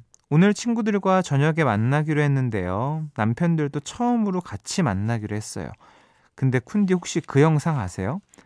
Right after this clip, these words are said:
에스엔에스에서 유행한 건데 아내들이 남편들한테 다 같은 티셔츠를 입혀서 만나게 하는 거예요.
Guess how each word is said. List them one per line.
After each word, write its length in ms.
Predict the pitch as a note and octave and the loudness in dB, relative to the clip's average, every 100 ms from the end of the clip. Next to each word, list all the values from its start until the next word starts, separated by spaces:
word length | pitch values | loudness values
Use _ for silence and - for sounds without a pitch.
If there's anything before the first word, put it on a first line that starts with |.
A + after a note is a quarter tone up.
| _ _ | _ _
에스엔에스에서 840 | - A2+ G#3+ G#3+ G3 - E3 D3 D3+ | -6 -2 2 4 4 0 -2 0 0
유행한 380 | G#2+ A#2+ F3 D3+ | 2 2 2 0
건데 400 | G2+ A#2 F3 B2 _ _ _ _ | -2 -2 -2 -4 _ _ _ _
아내들이 680 | - D#3+ G3+ G3 D3+ E3 C#3 | 4 6 6 4 2 0 0
남편들한테 760 | G#2+ B2 F#3 F3 E3 E3 - D#3 | 0 0 2 2 2 -2 -2 -6
다 160 | - | -6
같은 500 | D3 - A2+ - B3 | -6 -6 -8 -4 -4
티셔츠를 560 | B3+ - G#3 - F#3 D#3+ | -4 -2 -2 -2 -2 0
입혀서 500 | G#2 _ - D3+ E3+ | 0 _ -6 -2 0
만나게 520 | G2+ F2 A#2+ F#3 F#3+ | 0 0 2 2 2
하는 260 | E3+ B2 G2+ | 0 0 -2
거예요. 220 | F2+ | -6